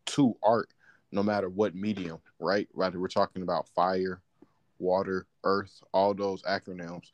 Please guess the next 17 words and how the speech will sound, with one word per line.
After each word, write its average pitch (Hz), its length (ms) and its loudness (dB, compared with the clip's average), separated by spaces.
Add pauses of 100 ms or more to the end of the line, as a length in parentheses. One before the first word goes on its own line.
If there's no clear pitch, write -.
(280)
relate 110 340 2
to 104 220 -2 (500)
some 123 300 2
form 110 340 -2
of - 140 -6
art 107 260 4
in 95 240 -8 (140)
some 107 220 -2
way 98 100 -2
that 92 180 -4
it 104 100 -8
can 101 100 -4
be 92 120 -8
juxtaposed 98 1000 0 (220)
to - 280 2
whatever 98 380 0
meaning 95 420 -4